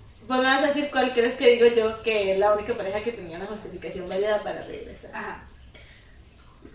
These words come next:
Speaker 1: Tenemos a la chamaca, que es la única de las mujeres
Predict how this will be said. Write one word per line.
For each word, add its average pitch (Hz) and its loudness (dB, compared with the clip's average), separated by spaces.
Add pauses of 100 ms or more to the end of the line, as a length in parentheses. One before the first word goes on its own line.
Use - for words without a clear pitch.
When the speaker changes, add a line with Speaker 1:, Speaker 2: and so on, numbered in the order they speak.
(200)
Speaker 1:
Tenemos 294 2 (240)
a 247 4
la 240 6
chamaca, 233 0 (320)
que 285 0
es 254 4
la 233 4
única 285 0
de 285 4
las 233 2
mujeres 220 -2